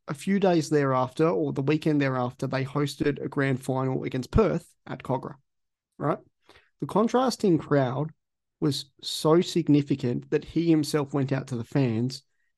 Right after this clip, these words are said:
and was personally asking them, like, "What, what, why did you not want to come win us, see us win a title?" Yeah, and he, and he started talking about how he was taking it really personally and he wants to get more people involved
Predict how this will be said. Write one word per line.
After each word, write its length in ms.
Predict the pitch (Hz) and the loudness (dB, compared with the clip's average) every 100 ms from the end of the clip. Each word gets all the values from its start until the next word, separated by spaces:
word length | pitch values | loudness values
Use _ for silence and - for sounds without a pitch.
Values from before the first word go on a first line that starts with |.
| - | -2
and 220 | 135 135 - - | -2 -2 -6 -2
was 120 | 143 | 0
personally 440 | - 147 135 143 | 2 2 2 2
asking 400 | 135 135 135 143 | 4 2 2 0
them, 140 | 135 127 | 0 -2
like, 160 | 127 139 | -2 -2
"What, 320 | 135 135 - 139 139 - | 0 0 -2 -6 -8 -8
what, 320 | 147 143 151 139 | 0 4 4 6
why 200 | 143 160 | 4 4
did 180 | 156 | 2
you 60 | 160 | 2
not 160 | 156 151 | 2 2
want 100 | 139 | -2
to 60 | |
come 360 | 127 - 139 135 | -2 -2 0 2
win 160 | 139 | 2
us, 300 | 131 127 - - - | 0 -4 -10 -14 -8
see 220 | - 143 | 0 2
us 220 | 135 - | 2 0
win 120 | 139 | -2
a 40 | 123 | -2
title?" 560 | - 175 220 - - - _ _ _ _ _ - | -4 -4 -4 -4 -10 -20 _ _ _ _ _ -6
Yeah, 100 | 147 | 2
and 100 | 139 | 4
he, 120 | 160 | 6
and 140 | 160 | 6
he 60 | 151 | 4
started 340 | 143 170 165 | 4 2 2
talking 240 | 139 151 147 | 0 -2 0
about 160 | 139 | 0
how 160 | 131 139 | 0 2
he 60 | 139 | 0
was 140 | 123 | 0
taking 200 | 147 151 | 0 2
it 60 | 156 | 2
really 220 | 143 139 | 0 0
personally 460 | 170 208 - 135 | 0 0 0 0
and 100 | 139 | 2
he 60 | 135 | 2
wants 300 | 135 143 139 | 2 0 0
to 80 | 143 | -2
get 120 | 139 | 0
more 200 | 139 135 | 0 0
people 300 | 139 135 139 | 0 -2 -2
involved 540 | 120 156 160 139 135 | -2 2 2 2 -2